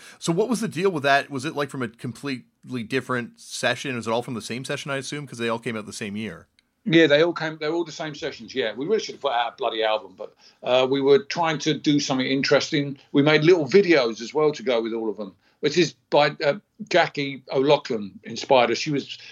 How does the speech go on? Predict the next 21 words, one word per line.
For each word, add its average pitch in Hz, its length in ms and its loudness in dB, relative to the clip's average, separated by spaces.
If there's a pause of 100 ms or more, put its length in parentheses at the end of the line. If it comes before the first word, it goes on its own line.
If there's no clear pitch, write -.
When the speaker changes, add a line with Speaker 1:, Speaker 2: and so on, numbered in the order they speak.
(160)
Speaker 2:
very 165 220 6
artistic. 135 480 -4
She'd 131 160 -10
made 139 180 -4
a - 20 -4
couple 127 260 -6
of - 80 -10
films, 135 500 -6 (280)
and 127 100 -8
we 127 60 0
worked 156 280 4
with 147 160 -2
her. 135 220 4
She 165 200 -2
made 147 200 4
the 131 60 -6
films, 123 340 -2
and 123 80 0
we 127 100 0
made 120 220 0
the, 113 180 -4